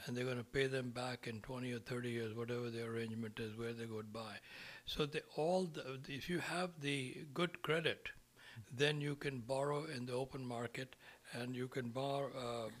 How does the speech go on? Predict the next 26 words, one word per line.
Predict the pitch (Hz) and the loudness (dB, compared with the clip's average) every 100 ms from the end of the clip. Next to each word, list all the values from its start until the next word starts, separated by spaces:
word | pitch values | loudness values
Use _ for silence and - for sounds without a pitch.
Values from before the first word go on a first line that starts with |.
| - - - 143 | -16 -20 -20 -6
bo-, | 135 131 131 | -4 -2 -4
the | 123 | -2
categories | 131 131 139 135 127 123 | 0 2 2 2 2 2
I | 117 | 0
mentioned, | 120 120 127 | 0 0 0
you | 113 | -2
can | 117 123 117 - - - - | -2 -2 -2 -6 -18 -16 -6
have | - 123 117 - - - | 0 0 -2 -8 -12 -6
s-, | - - - | -6 -6 -4
sell | - 151 151 | 0 4 4
bonds | 131 139 139 131 | 2 2 2 0
in | 123 | 0
any | 139 | 2
of | 147 135 | 2 0
the | 127 | -2
categories, | 131 127 127 131 127 120 | 0 0 0 0 0 -2
and | 113 | -4
you | 107 113 | -6 -6
can | 110 | -6
buy | 104 117 123 | -2 0 0
those. | 110 95 95 - - - - - - - | 0 -4 -8 -10 -12 -16 -16 -16 -18 -2
The | 131 | -2
downside | 123 131 180 214 - 170 143 127 | -2 -2 2 2 4 4 4 4
is | 123 123 135 127 - 127 | 2 2 2 0 -2 -4
that, | 131 135 - - - - - - - - - | -2 -2 -4 -10 -16 -20 -20 -20 -18 -20 -4
uh, | 143 135 135 131 | 0 2 2 0